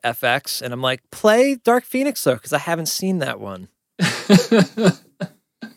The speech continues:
Speaker 1: Please?
Speaker 2: So bad, though. I haven't seen it either. But come on, it's bad.
Speaker 1: <laughs> So bad. I haven't seen it. It's bad.
Speaker 2: <laughs> It's like the Justice League or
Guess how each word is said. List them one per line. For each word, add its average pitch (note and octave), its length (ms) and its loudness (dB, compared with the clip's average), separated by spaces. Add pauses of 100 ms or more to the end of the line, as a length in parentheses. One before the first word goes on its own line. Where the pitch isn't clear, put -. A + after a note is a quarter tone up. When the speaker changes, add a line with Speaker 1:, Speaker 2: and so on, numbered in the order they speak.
(180)
Speaker 1:
Please? F#3 560 4
Speaker 2:
So C4 260 4
bad, G#3 520 2
though. C#3+ 320 0 (240)
I F3+ 120 4
haven't F3 320 4
seen D3+ 260 0
it C3 100 0
either. A2+ 300 -4 (220)
But F#3+ 140 0
come A#3+ 180 6
on, C3 160 2 (200)
it's F#3 120 4
bad. - 320 4
Speaker 1:
<laughs> - 60 -20
So D#4 280 2
bad. F#3 220 0
I A#3+ 80 4
haven't F3 180 0
seen F3+ 240 2
it. C3 40 -4
It's A#2+ 100 -10
bad. B2+ 360 -2 (220)
Speaker 2:
<laughs> A#3 440 4 (440)
It's D4 440 4
like C4 280 4 (300)
the G#3 80 -2
Justice F3+ 520 4
League D#3+ 420 4 (220)
or F3+ 460 4